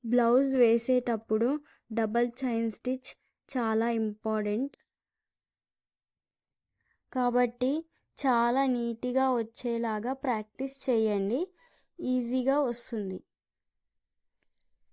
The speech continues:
చూడండి, వీడియోలో చూపిస్తున్న విధంగా డబల్ చైన్ స్టిచ్ రావాలి. ఎండ్ వరకు వేసుకొని లాస్ట్కి ముడి వేయండి.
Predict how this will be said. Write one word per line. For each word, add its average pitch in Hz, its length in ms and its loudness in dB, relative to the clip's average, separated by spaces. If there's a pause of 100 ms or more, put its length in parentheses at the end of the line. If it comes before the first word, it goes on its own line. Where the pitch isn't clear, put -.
(120)
చూడండి, 254 480 2 (460)
వీడియోలో 277 580 0 (440)
చూపిస్తున్న 262 560 -4
విధంగా 226 560 -4 (340)
డబల్ 233 460 -2
చైన్ 226 300 -2
స్టిచ్ 294 380 -6 (320)
రావాలి. 208 520 0 (3500)
ఎండ్ 254 300 4
వరకు 254 520 2
వేసుకొని 226 680 -2 (1000)
లాస్ట్కి 233 680 -4 (680)
ముడి 254 240 -2
వేయండి. 202 500 0